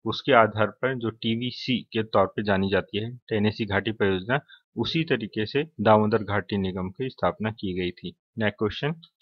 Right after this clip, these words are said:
दामोदर घाटी परियोजना के तहत कितनी लंबी नहर प्रणाली का विकास किया गया है? दामोदर घाटी परियोजना के तहत कितनी लंबी नहर प्रणाली का विकस-, विकास किया गया है?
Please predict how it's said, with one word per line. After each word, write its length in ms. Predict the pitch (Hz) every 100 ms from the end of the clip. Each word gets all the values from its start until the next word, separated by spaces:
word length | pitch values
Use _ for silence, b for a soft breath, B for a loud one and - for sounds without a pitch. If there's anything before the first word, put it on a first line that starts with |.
| _ _ _ _ _ _ _ - -
दामोदर 460 | 113 117 127 143 147
घाटी 240 | 147 143
परियोजना 380 | 147 139 127 135
के 140 | 139
तहत 260 | 143 131 -
कितनी 280 | 123 - 143
लंबी 300 | 123 120 127
नहर 240 | 113 107
प्रणाली 420 | 110 113 107 101 101
का 120 | 127
विकास 480 | 107 - 95 95 -
किया 220 | 98 92
गया 240 | 92 90 87
है? 160 | 95 - B B B -
दामोदर 500 | 104 104 101 110 127
घाटी 300 | 117 110 110
परियोजना 480 | 117 107 98 95 101
के 180 | - 95
तहत 300 | 95 92 120 -
कितनी 300 | 117 131 139
लंबी 280 | 143 143
नहर 200 | 143 139
प्रणाली 400 | 135 143 139 131
का 100 | 135
विकस-, 420 | 139 131 - 139 -
विकास 360 | 113 131 131 -
किया 140 | 143
गया 220 | 135 139
है? 120 | 139